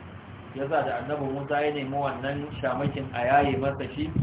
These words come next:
"Qala rabbi arini anzur ilayk." "Qala lan tarani." Yace, "Ya Allah, ka yaye min shamaki in ganka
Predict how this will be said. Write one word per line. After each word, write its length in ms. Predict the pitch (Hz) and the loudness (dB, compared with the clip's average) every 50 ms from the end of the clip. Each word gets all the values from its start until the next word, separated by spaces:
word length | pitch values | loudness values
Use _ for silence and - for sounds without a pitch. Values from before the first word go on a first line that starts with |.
| - - - - - - - - - 120 | 2 2 -2 -6 -6 -2 -2 0 2 4
"Qala 240 | 123 139 143 143 | 4 4 6 6
rabbi 320 | 139 151 151 147 143 139 139 | 6 6 4 4 4 2 4
arini 480 | 135 147 151 151 151 143 147 147 143 | 4 4 4 6 4 4 2 0 0
anzur 400 | 147 156 160 156 143 143 135 127 | 0 0 0 2 2 0 0 0
ilayk." 320 | 120 113 113 117 110 104 - | -2 -4 -4 -4 -2 -2 -2
"Qala 320 | - 135 139 - - - | 0 0 0 2 2 2
lan 160 | 120 120 120 | 2 2 0
tarani." 400 | - 143 123 120 117 117 - - - - - - - - - - - - - - - - - - - - - - - - - - | 0 0 0 0 2 2 0 0 -2 -4 -6 -4 -2 -2 0 2 2 2 2 2 0 -2 -6 -4 2 2 2 2 2 0 0 0
Yace, 160 | 139 139 131 139 | 2 2 0 2
"Ya 160 | 135 139 143 | 6 6 8
Allah, 300 | - - 151 151 139 - | 8 8 6 6 6 4
ka 80 | - - | 4 4
yaye 220 | - 147 151 151 139 135 | 4 2 0 0 0 -2
min 140 | 135 135 - 127 127 | -2 0 2 4 4
shamaki 400 | 123 - - 135 - - - 151 | 6 6 4 2 0 0 0 2
in 160 | - - - - - | 4 4 4 4 4
ganka 400 | 135 139 - - - - - | 4 4 4 4 2 2 0